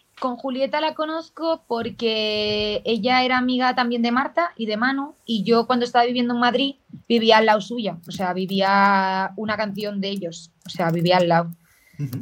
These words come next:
Speaker 1: Y, y nada, y pues me pasaba yo un montón de rato, y entonces pues en una de estas pues, mm, coincidimos, ahora hará pues casi dos años, un año y medio o así, yo creo.
Speaker 2: Ujú.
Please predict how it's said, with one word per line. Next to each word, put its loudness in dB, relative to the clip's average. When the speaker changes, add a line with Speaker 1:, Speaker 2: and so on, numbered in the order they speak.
Speaker 1:
Y, 0
y 2
nada, 4
y 4
pues -2
me -2
pasaba 2
yo 2
un -2
montón -2
de 0
rato, 0
y 2
entonces 4
pues 2
en -2
una 4
de 8
estas 2
pues, -6
mm, -2
coincidimos, 2
ahora 8
hará 2
pues -4
casi -8
dos -4
años, 0
un -2
año -2
y 4
medio 0
o 2
así, -4
yo -2
creo. -4
Speaker 2:
Ujú. -8